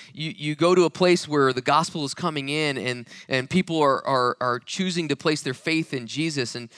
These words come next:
and crossing that line. And for them, it's real hard to, to, to not mix some of their old customs and,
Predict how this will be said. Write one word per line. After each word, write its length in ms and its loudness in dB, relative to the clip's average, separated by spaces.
and 140 -6
crossing 360 0
that 140 2
line. 380 4
And 140 0
for 120 2
them, 240 4
it's 140 -4
real 240 2
hard 560 0
to, 240 -2
to, 280 0
to 180 -2
not 440 2
mix 640 -2
some 260 0
of 60 2
their 320 2
old 420 -2
customs 720 -2
and, 340 -2